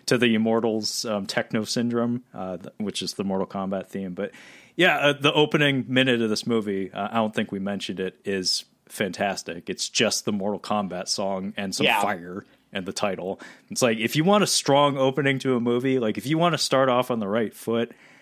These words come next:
Speaker 1: doesn't get much better than that. Just some dude, some random dude screaming at you, "Mortal Kombat," and then fire. <laughs> Like, yep, I'm in.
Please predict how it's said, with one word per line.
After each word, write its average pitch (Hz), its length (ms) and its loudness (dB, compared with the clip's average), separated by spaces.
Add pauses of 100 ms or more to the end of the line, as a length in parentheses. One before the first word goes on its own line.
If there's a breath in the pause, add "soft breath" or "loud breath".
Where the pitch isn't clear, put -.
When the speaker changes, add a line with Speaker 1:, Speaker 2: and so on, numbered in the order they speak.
(460 soft breath)
Speaker 1:
doesn't 165 220 4
get 135 240 4
much 123 240 0
better 123 280 4
than 107 180 0
that. 104 280 0
Just 135 180 2
some 160 200 4
dude, 139 400 4
some 170 260 2
random 143 420 2
dude 131 320 4
screaming 123 520 2
at 135 160 0
you, 131 180 2
"Mortal 117 320 0
Kombat," 117 520 0
and 120 100 -2
then 113 100 0
fire. 135 800 0 (300 loud breath)
<laughs> - 280 4
Like, 160 340 4
yep, 170 320 4 (120)
I'm 143 240 2
in. 175 260 6